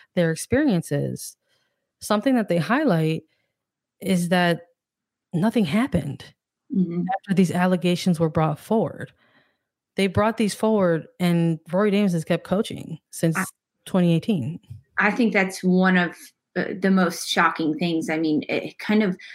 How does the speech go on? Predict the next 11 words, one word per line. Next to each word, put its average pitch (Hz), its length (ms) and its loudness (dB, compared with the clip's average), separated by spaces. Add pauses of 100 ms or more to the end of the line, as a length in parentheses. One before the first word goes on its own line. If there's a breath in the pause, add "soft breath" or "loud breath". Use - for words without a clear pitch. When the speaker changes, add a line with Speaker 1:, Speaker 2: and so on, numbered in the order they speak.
(180 loud breath)
Speaker 2:
looking 190 440 2
at 196 140 2
how 180 260 2
this 185 220 2
all 170 240 0
unfolded 175 640 0
with 170 140 -6
the 180 80 -6
press 180 380 -2
release, 180 580 0
um, 156 340 -2